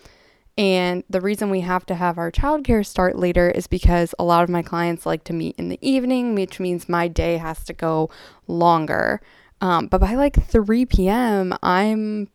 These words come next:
pooped. Like, I've worked, I'm calling it work because it is work. Like, I work all morning doing childcare, and then I have to jump straight from that into, like, twenty minutes to get myself ready out the door to meetings, to whatever I need to do that day.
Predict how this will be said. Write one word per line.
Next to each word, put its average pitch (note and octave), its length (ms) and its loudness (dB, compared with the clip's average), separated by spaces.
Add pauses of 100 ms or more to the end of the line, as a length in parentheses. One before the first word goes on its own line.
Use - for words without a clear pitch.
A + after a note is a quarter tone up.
(300)
pooped. - 640 2 (400)
Like, F3+ 300 0 (360)
I've F3 160 2
worked, - 500 -2 (540)
I'm F3 220 2
calling G#3 520 2
it E3+ 180 -2
work E3+ 360 0
because E3 300 -4
it D#3 180 0
is - 320 4
work. E3+ 440 4
Like, F3 260 0
I F3+ 100 2
work G3+ 380 4
all G3+ 100 8
morning G3+ 380 0
doing E3 260 -2
childcare, C4 760 4
and G3 160 2
then F#3+ 120 4
I F#3+ 80 2
have F3+ 160 0
to - 60 -20 (100)
jump E3+ 260 -4
straight - 320 -4
from F3 220 -4
that A3+ 240 2
into, F3 200 -4
like, D#3+ 280 -2 (580)
twenty C#4 420 4
minutes B3 320 0
to - 60 -4
get - 180 0
myself F#3+ 500 0
ready F#3 300 -2
out E3 220 0
the E3+ 60 -4
door E3 340 0
to F3 140 -6
meetings, D#3+ 720 -4
to D#3+ 240 -4
whatever D#3+ 520 4
I D#3 120 0
need D3+ 220 -4
to D3 80 -4
do F2+ 160 -6
that - 200 -6
day. - 220 -4